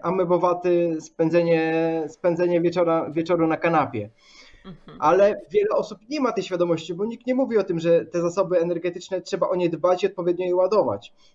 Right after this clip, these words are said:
Speaker 1: I tu wspominam, e, jak ładujemy zasoby psychoenergetyczne.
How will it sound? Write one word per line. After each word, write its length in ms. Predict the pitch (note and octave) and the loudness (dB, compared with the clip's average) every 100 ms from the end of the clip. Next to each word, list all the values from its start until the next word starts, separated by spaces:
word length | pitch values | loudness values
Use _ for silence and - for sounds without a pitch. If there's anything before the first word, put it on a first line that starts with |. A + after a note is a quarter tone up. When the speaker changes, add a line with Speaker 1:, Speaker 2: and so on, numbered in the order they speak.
| - | -6
Speaker 1:
I 180 | D#3 D#3+ | -4 -4
tu 100 | G3+ | -6
wspominam, 560 | - G3+ G#3+ G#3 G3 G3 _ _ D3 | -6 -4 -2 0 -2 -6 _ _ -6
e, 220 | D#3 D#3 | -4 -4
jak 480 | - F3+ G#3+ - C3+ | -2 0 0 -2 -2
ładujemy 500 | C#3 C#3 C3 B2 A#2+ | 0 2 2 2 -2
zasoby 300 | B2+ B2+ A#2+ | -4 -6 -10
psychoenergetyczne. 960 | - - C3 B2+ A#2+ B2 A#2 - A2+ | -10 -2 0 0 -2 -4 -4 -8 -14